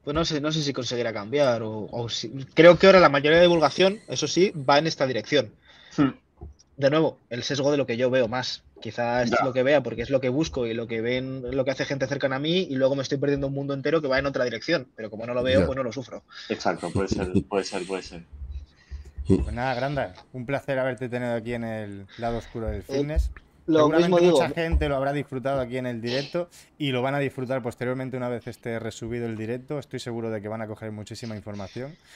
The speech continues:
Speaker 4: por lo cual, gracias por haber estado aquí y, y un placer.
Speaker 1: Gracias a vosotros, yo me lo he pasado como un enano y ojalá me llaméis todas las semanas, ¿eh? De verdad que
Speaker 2: Ah, sí,
Speaker 1: me, me ha
Speaker 2: nosotros
Speaker 1: encantado.
Speaker 2: encantados.
Speaker 3: <laughs> Muchísimas gracias, José.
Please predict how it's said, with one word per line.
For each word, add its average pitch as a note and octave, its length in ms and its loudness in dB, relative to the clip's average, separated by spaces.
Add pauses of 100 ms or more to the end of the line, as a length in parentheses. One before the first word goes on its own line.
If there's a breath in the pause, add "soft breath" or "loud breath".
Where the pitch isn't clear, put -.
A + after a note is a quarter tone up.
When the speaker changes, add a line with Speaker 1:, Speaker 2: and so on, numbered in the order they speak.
(180 soft breath)
Speaker 4:
por A2+ 160 -4
lo A2 140 -4
cual, B2+ 400 -2 (380)
gracias G#2 500 -10 (120)
por G2+ 320 -6
haber G2 160 -6
estado G2+ 260 -8
aquí G2+ 160 -8
y, A#2 300 -6 (240)
y - 20 -2
un C3 100 -4
placer. G#2+ 320 -6 (680)
Speaker 1:
Gracias C#3+ 380 -2
a E3 40 0
vosotros, C#3 360 -4
yo B2 140 -4
me C3 100 -10
lo B2+ 60 -4
he - 40 -16
pasado C3+ 260 -4
como C3+ 140 -4
un C3 60 -6
enano D#3 300 -2
y C3 160 0
ojalá B2+ 280 0
me C3 100 -2
llaméis C3 220 0
todas C#3 100 -4
las A#2 100 -4
semanas, B2+ 360 -8
¿eh? D#3 80 -2
De C3 60 -4
verdad B2 180 -2
que B2 160 -2
Speaker 2:
Ah, A#2 100 4
sí, B2 160 0
Speaker 1:
me, C#3 180 0
me D#3 120 2
ha E3 80 4
Speaker 2:
nosotros B2 220 8
Speaker 1:
encantado. A2 380 2
Speaker 2:
encantados. - 840 -4 (280 loud breath)
Speaker 3:
<laughs> - 160 -20
Muchísimas G2 420 6
gracias, F#2+ 280 6
José. F2 260 2